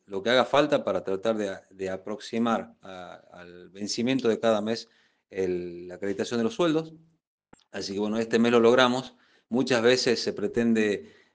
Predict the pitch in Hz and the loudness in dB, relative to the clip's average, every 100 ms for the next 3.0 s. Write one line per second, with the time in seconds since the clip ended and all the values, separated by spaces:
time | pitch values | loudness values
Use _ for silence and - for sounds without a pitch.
0 | _ - 101 117 113 - 107 104 120 117 | _ -6 0 2 2 -2 -4 0 0 0
1 | 120 - 110 101 - 117 110 107 110 117 | 0 0 -4 -4 0 2 2 2 -2 -2
2 | 117 98 98 107 113 101 98 98 101 | -2 -2 -2 -4 -2 -2 -2 -2 -6